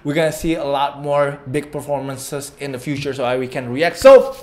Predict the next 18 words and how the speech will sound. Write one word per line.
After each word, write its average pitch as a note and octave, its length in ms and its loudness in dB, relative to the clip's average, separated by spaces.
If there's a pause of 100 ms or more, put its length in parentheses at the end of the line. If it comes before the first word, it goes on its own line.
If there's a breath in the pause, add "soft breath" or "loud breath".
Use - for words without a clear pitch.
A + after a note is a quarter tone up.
(300 loud breath)
let's G3+ 300 6
start G#3 420 10
this. G#3 240 6
Oh, D3+ 80 -2
man, D3+ 280 2
I'm F#3 120 0
so F3 120 0
excited D3+ 440 4
for F3 140 10
<laughs> - 20 10
this - 180 10
reaction E3 460 6
video F3 280 6
because E3 160 0
I E3+ 80 2
never D#3+ 220 -2
done D3+ 240 4
it. G3+ 180 4